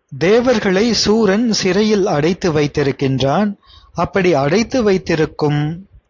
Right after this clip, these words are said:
தேவர்களை சிறையிலிருந்து நீக்கி விடுவிக்க வேண்டும் என்று அந்த சூரபத்மனுக்கு உறுதியாக சொல்வதற்கு ஒரு தூதனை இப்பொழுதே செலுத்துவோம் என்று முருகப்பெருமான் திருவுள்ளம் கொள்கின்றார்.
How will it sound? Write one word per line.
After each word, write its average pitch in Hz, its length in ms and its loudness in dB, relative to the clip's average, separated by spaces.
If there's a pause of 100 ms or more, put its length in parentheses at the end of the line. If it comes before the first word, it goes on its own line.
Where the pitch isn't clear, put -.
(240)
தேவர்களை 151 840 0
சிறையிலிருந்து 190 960 0
நீக்கி 165 480 -2
விடுவிக்க 180 600 -2
வேண்டும் 151 500 0
என்று 135 520 -2 (320)
அந்த 151 260 0 (100)
சூரபத்மனுக்கு 196 840 0
உறுதியாக 202 840 0
சொல்வதற்கு 147 920 -2 (320)
ஒரு 165 240 2 (160)
தூதனை 190 760 0 (760)
இப்பொழுதே 190 800 2 (100)
செலுத்துவோம் 165 800 0
என்று 143 400 0
முருகப்பெருமான் 151 840 0
திருவுள்ளம் 156 720 0
கொள்கின்றார். 123 720 -2